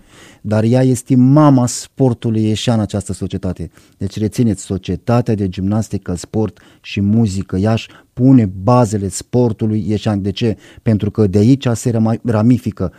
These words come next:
și fotbalul, și atletismul, și tenisul, uh, tot pleacă de la, și luptele, tenisul de câmp, tot pleacă de la această societate.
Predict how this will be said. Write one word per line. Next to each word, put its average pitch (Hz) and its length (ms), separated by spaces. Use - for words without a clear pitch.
și - 240
fotbalul, 98 640
și - 180
atletismul, 113 840
și 117 380
tenisul, 113 600
uh, 123 100
tot 147 240
pleacă 123 420
de 113 120
la, 107 80
și - 140
luptele, 123 560
tenisul 123 400
de 113 80
câmp, 127 340
tot 135 240
pleacă 123 380
de 113 100
la 107 80
această 107 300
societate. 101 560